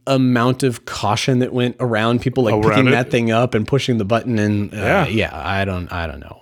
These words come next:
Speaker 1: Uh,
Speaker 2: You know,
Speaker 1: I
Speaker 2: when you think about it, though, a P K E meter taser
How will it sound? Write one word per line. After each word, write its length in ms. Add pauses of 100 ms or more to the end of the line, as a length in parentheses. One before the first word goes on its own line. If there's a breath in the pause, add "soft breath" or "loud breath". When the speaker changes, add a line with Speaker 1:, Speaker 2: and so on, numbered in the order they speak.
Speaker 1:
Uh, 240
Speaker 2:
You 80
know, 240
Speaker 1:
I 80 (360 loud breath)
Speaker 2:
when 180
you 80
think 200
about 200
it, 120
though, 420 (260)
a 100
P 220
K 140 (180)
E 40
meter 300
taser 680